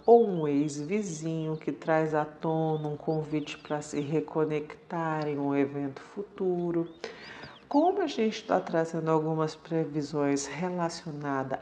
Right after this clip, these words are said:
a outras pessoas, ao final vai ter letra inicial, tá? É, outra previsão aqui. Na parte da tarde, uma surpresa no campo financeiro pode ocorrer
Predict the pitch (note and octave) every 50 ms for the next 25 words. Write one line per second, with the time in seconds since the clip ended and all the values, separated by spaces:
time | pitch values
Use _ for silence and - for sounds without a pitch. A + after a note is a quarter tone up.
0 | - - D#3+ D#3+ D#3 D#3+ F3 F#3+ A#3 C4 C4+ - - F3 E3+ E3+ - - - D3+
1 | D3 D3 - - F#3+ G3 G3 F#3+ F3+ F3+ F#3 F#3 G3 F#3+ - - A3 G3+ G3 F3
2 | E3 E3 E3 F3 F3 F3 F3 - F3+ F3+ F#3 F3 F3 E3+ F3 - G3 F#3 F3+ F#3
3 | F#3+ F#3+ - - - C#4+ B3+ F3+ - - - - - - - - - - _ -
4 | - D#3 D3+ E3+ G#3 A3+ - - - - - - - - F3+ - - - - -
5 | - - - - - - - - - - G3 G3+ G3+ G3+ G3 G3 G3 G3 F#3+ F#3+
6 | F#3 F#3 F3+ F3+ F3 F3+ F3+ - - - G3 A#3 B3 B3+ C4 B3+ B3+ - B3 A#3+
7 | A#3 A3+ A#3 A3 A3 A3 G#3+ G#3+ A3 G#3+ - - B2+ - - - - - E3+ E3+
8 | F3+ F#3 F3 - - B3+ C4+ - - - A#3 G3 F3 E3+ E3+ - - - F3 F3
9 | F3+ E3+ D#3 D3+ C3 - - - - - F3 E3+ F3 F#3+ F3+ F3+ - - G3+ -
10 | - - - - F3+ F#3 G3+ G#3 A3 A3+ A3 A3 G3 F#3 F#3 F#3 F#3 - - F#3+
11 | F3+ F3 F3 - - - - - B3 C4+ D4+ E4 E4 D4 C#4+ C#4+ - - - G3
12 | F#3+ F#3+ G#3+ G#3 G#3 - G#3 G3 G3 G3 F#3+ - G3+ G3+ G3+ G#3 - B3+ C4 C4+
13 | C4 - D#3+ D3 D#3 D3+ -